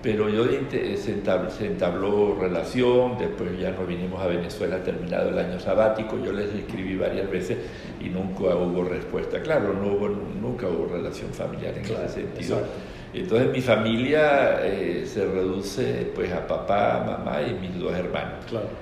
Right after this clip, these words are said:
Speaker 1: Hoy papá no está, mamá no está, los dos hermanos fallecieron también, entonces, pues, mi familia es la familia de mi esposa, en este caso,
Speaker 2: Claro.
Speaker 1: Marlene, que también la mayoría fallecieron y los,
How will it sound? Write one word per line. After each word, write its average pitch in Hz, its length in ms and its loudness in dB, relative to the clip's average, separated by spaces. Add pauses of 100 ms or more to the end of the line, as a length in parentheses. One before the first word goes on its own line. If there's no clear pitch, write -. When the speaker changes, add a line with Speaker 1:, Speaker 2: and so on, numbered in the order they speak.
(160)
Speaker 1:
Hoy 98 200 4
papá 92 360 2
no 85 140 -2
está, 131 360 0
mamá 90 380 -2
no 90 80 -2
está, 120 320 0
los 98 200 -2
dos 87 160 -2
hermanos 87 420 -4
fallecieron 87 580 -4
también, 90 340 -4
entonces, 90 280 -6 (100)
pues, 85 200 -4
mi 90 80 -8
familia 90 580 -2
es 101 140 -2 (400)
la 92 100 0
familia 87 480 -4
de 82 140 -2
mi 78 140 -6
esposa, 78 420 -6
en - 80 -8
este - 240 -10
caso, - 320 -6
Speaker 2:
Claro. - 240 -4
Speaker 1:
Marlene, 80 260 -4
que - 140 -2
también 87 360 -2
la 90 80 0
mayoría - 520 -4
fallecieron 92 560 -2
y 87 220 -4
los, - 280 -6